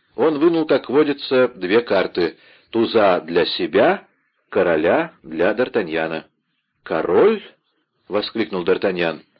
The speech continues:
"Это хороший знак. Капитан Грослоу", — прибавил он, — "берегитесь короля". Несмотря на все самообладание Д'Артаньяна, его голос как-то странно задрожал, заставив вздрогнуть его партнера.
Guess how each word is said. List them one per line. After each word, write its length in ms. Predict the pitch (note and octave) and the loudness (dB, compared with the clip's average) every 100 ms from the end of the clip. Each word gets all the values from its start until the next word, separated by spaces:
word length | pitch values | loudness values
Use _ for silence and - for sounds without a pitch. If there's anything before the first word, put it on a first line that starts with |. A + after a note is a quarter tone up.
| _ _ _ _ | _ _ _ _
"Это 240 | - A#2 - | -12 -12 -6
хороший 460 | C#3 C#3+ D3+ D#3 | 0 2 0 -2
знак. 500 | C3+ C#3 G#2 - - _ _ _ _ _ _ _ _ _ _ | -4 -2 -2 -4 -18 _ _ _ _ _ _ _ _ _ _
Капитан 640 | - G#2 A#2+ D#3+ E3 C3 F2 | -6 0 0 4 4 2 -4
Грослоу", — 680 | - F2+ F#2 - F#2 E2+ E2 | -6 0 0 0 -2 0 0
прибавил 440 | E2+ F2 E2+ E2+ E2+ | -2 -2 0 0 0
он, — 200 | E2+ E2+ | -2 -4
"берегитесь 640 | E2+ B2 C#3+ C3 B2+ - - | -2 0 0 -2 -4 -8 -4
короля". 540 | D3+ D3+ D3 A2+ - _ _ _ _ _ _ _ _ _ _ _ | 0 2 2 0 -4 _ _ _ _ _ _ _ _ _ _ _
Несмотря 540 | - - F2+ E2 G2 F#2 | -20 -14 -12 -4 -2 -2
на 100 | E2+ | -6
все 220 | - F#2 | -4 -4
самообладание 720 | - F#2 E2 E2+ E2 F#2+ F2 | -4 -6 -2 0 0 0 0
Д'Артаньяна, 640 | E2+ D#2+ F2 E2 C3 C3 - - - - _ | -4 -4 -4 -2 -2 -2 -6 -16 -20 -20 _
его 280 | F2 F2+ C3+ | -4 0 2
голос 380 | G#2+ C#3 D3 - | 4 4 2 0
как-то 260 | C3 - | -4 -4
странно 480 | C3 - A#2 A#2+ A#2 | -10 -4 -2 -2 -2
задрожал, 640 | G2+ G2 F#2 E2+ G#2 C#3+ | -2 0 0 2 2 2
заставив 500 | C#3 A#2+ - B2+ C3 | 2 -2 0 2 2
вздрогнуть 600 | F#2+ D#2 F2+ C3 C3 B2+ | -2 -2 0 0 -2 -8
его 180 | F#2+ A#2 | 0 0
партнера. 640 | B2 B2 - B2+ A2 E2+ | 2 -2 -2 2 2 2